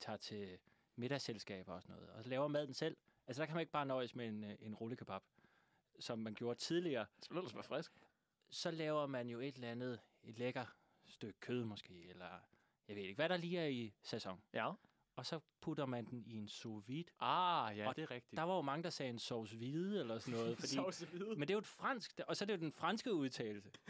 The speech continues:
Speaker 2: Ja, ja.
Speaker 1: Og man bliver jo rettet og kigget ned på i de pænere bor-, i det pænere
Speaker 2: I,
Speaker 1: borgerskab.
Speaker 2: i bourgeoisiet.
Speaker 1: I bourgeoisiet. Altså, de kigger jo ned og sådan,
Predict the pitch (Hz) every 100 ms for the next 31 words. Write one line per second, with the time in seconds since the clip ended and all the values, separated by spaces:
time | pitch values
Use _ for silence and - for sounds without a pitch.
0 | 226 143 - 135 117 _ 120 101 143 139
1 | 135 139 127 117 131 143 196 160 - 135
2 | 131 143 220 - 139 120 - _ _ _
3 | - 135 120 127 120 135 120 107 101 98
4 | - _ _ - 113 120 113 135 135 120
5 | 135 170 135 151 - 135 190 117 - -
6 | 135 127 - 117 - 143 123 113 - 110
7 | 117 127 160 139 127 143 139 - 117